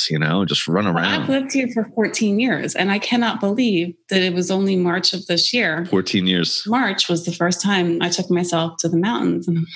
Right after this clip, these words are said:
Speaker 2: like, "How have I never explored this area? Like, this feels like home."
Speaker 1: Yeah.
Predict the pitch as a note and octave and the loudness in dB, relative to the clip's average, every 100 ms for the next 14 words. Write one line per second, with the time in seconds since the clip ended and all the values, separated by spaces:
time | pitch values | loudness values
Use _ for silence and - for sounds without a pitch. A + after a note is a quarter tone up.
0 | - F#3 F3 - _ _ _ - A#3+ C4 | 0 0 0 -12 _ _ _ -4 -2 0
1 | D#4 D#4+ D#4 D4 A3+ G#3 G3 G3+ G3+ G3+ | 0 0 0 0 0 0 0 0 0 -2
2 | - - C#4 F4 G#3 G3+ E3 E3 E3 E3+ | -2 -2 0 0 -2 0 0 0 0 0
3 | E3+ F3 - - - F#3 F#3 G3 G#3 B3 | 0 0 -2 -4 -2 0 0 0 0 0
4 | D#4 E3+ E3 E3+ F#3+ E2 | 0 0 -2 0 0 0